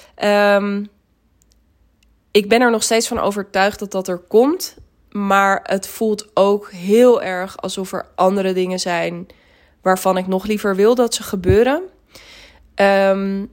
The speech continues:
dus, eh, qua prioriteit, is dat dan nog weer een onderscheid? Urgentie, mate van belangrijkheid?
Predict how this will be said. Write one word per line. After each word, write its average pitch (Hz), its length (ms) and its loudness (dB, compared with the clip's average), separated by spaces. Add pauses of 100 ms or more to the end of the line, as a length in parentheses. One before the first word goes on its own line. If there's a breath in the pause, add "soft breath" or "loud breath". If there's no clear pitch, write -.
(300)
dus, 208 640 4
eh, 185 380 -2 (260)
qua 208 200 0
prioriteit, 262 1120 -2 (760)
is - 120 -12
dat 208 140 -4
dan 247 120 -2
nog 262 120 -2
weer 262 180 0
een - 80 0
onderscheid? 247 760 -4
Urgentie, 233 960 -8
mate 214 360 -4
van 214 160 -4
belangrijkheid? 208 960 -4